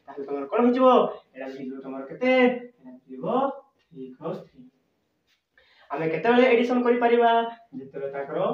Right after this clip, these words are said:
ଅର୍ଡରଟା ସେମ ଥିବ। ୟାର ବି ଥ୍ରୀ ଥ୍ରୀ ଅଛି, ୟାର ବି ଥ୍ରୀ ଥ୍ରୀ ଅଛି, ତାମାନେ ଅର୍ଡରଟା ସେମ କି ନାହିଁ? ତାମାନେ ମୁଁ ଆରାମସେ ଏ ପ୍ଲସ ବି କାଢିପାରିବି, ବୁଝିଲ କି ନାହିଁ? ତ ତମକୁ ଏଠି ଗୋଟେ ଧ୍ୟାନ ଦେବାର ଅଛି,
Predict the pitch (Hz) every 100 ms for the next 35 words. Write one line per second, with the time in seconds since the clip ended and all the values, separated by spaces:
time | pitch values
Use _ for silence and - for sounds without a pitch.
0 | - 147 135 139 175 208 269 285 - _
1 | _ - 247 262 254 240 226 226 233 240
2 | _ _ _ - 127 127 123 131 - 208
3 | 233 240 240 226 233 226 - 139 127 127
4 | 139 - 226 226 240 233 226 214 208 143
5 | 135 - 135 139 143 185 214 269 285 269
6 | 156 - _ - 139 143 143 - - 233
7 | 226 - 196 - 139 139 139 - 151 220
8 | 254 226 269 269 233 208 175 165 156 147
9 | 165 196 226 247 - - _ - 151 190
10 | 254 - - - 160 165 165 220 302 311
11 | - - 156 165 156 226 247 254 180 180
12 | 170 165 156 156 240